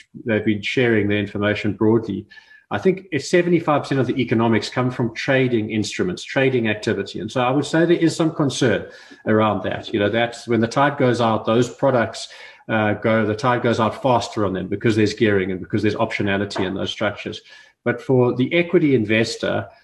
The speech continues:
these long-term investors, when the tide goes out, it's an opportunity to buy. And we've just seen that. You know, I've, I'm old enough to have seen a few crisis, financial crises. Um, and the last one was now, just over a year ago,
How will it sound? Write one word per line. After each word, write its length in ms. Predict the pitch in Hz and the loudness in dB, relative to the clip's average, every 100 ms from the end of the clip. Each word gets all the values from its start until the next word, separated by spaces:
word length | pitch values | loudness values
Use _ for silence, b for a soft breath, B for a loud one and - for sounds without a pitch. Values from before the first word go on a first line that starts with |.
| B - | B -2
these 680 | 113 113 113 107 - - - | 2 4 2 0 -10 -12 0
long-term 580 | 113 120 120 127 110 104 | 0 2 0 0 2 2
investors, 560 | 98 107 107 - 104 | 2 2 0 0 0
when 100 | 110 | 2
the 60 | 110 | 2
tide 280 | 131 143 143 | 0 0 2
goes 180 | 127 | 2
out, 120 | 123 120 | 2 -2
it's 120 | - | -4
an 60 | |
opportunity 460 | 123 135 123 117 123 | -4 -2 0 0 2
to 100 | 120 | 0
buy. 380 | - 151 104 95 | 2 2 2 -2
And 100 | 113 | -2
we've 120 | 131 | 2
just 280 | 165 196 - | 2 2 2
seen 240 | 175 175 | 2 4
that. 240 | 113 92 - B B B _ | 2 -4 -14 B B B _
You 60 | 123 | 0
know, 120 | 120 | 2
I've, 300 | 131 151 - - _ | 2 0 -4 -16 _
I'm 160 | 120 120 | -6 2
old 160 | 143 156 | 2 4
enough 200 | 131 127 | 2 2
to 80 | 123 | -2
have 80 | |
seen 160 | - 131 | 2 2
a 60 | 110 | 4
few 200 | 127 117 | 2 2
crisis, 400 | 120 107 104 - | 0 0 -2 -6
financial 400 | 117 110 - 110 | -2 -2 -2 -4
crises. 600 | 104 98 - 113 131 - b b b _ | 0 -2 -4 -10 -10 -14 b b b _
Um, 360 | - 110 110 110 | -2 0 0 0
and 300 | 117 110 107 | -2 -2 0
the 80 | 110 | 2
last 320 | 117 135 - | 2 2 0
one 160 | 127 117 | 0 2
was 160 | 110 | 2
now, 360 | 110 131 95 98 | 2 2 0 -4
just 220 | 107 107 | -6 -2
over 220 | 110 101 | 0 0
a 60 | 98 | 0
year 260 | 98 107 120 | 2 2 2
ago, 380 | - 90 92 | 0 -4 -6